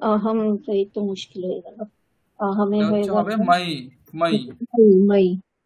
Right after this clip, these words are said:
Speaker 1: মাই।
Speaker 2: এ-, এটা, তার জন্য এইটা জানতে হবে। এই অহম দিয়ে বাক্য প্রয়োগ করার জন্য অথবা ত্বম দিয়ে বাক্য প্রয়োগ করার জন্য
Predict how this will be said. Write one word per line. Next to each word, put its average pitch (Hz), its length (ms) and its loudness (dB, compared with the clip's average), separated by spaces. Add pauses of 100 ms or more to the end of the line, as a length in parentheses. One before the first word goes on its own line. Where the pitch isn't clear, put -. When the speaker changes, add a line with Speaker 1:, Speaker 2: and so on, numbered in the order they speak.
(180)
Speaker 1:
মাই। 202 360 0 (320)
Speaker 2:
এ-, 160 240 -10
এটা, 170 200 -6 (160)
তার 170 180 -6
জন্য 214 180 -6
এইটা 214 240 -6
জানতে 151 340 -6
হবে। 120 300 -18 (120)
এই 160 160 -8
অহম 196 440 -4
দিয়ে 220 200 -4
বাক্য 185 320 -8
প্রয়োগ 185 300 -12
করার 170 260 -8
জন্য 165 260 -10
অথবা 165 240 -12
ত্বম 180 520 -6
দিয়ে 214 180 -6
বাক্য 180 300 -8
প্রয়োগ 175 260 -14
করার 151 260 -8
জন্য 147 420 -12